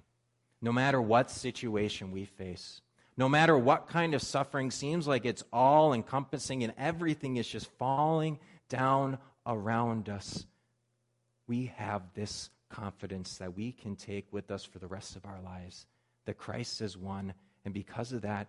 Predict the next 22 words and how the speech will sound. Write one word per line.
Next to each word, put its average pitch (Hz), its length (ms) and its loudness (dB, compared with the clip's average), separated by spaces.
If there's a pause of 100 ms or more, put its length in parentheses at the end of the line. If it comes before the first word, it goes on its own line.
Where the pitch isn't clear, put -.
(220)
we 131 400 0 (140)
are 104 120 -2
involved 101 460 -2
with 101 320 -6
that. 101 240 -12 (1080)
Christ 135 400 0
has 104 180 -4
won 104 240 -2
and 92 240 -6
is 98 480 -4 (220)
winning. 95 400 -6 (720)
He 113 120 -4
hasn't 123 420 -2
let 113 200 -4
go. 90 280 -8 (600)
He 107 100 -4
never 110 340 -2
will. 107 340 -6 (680)
And 104 80 -4
he's 104 140 -6
been 110 360 -2
everywhere 98 680 -6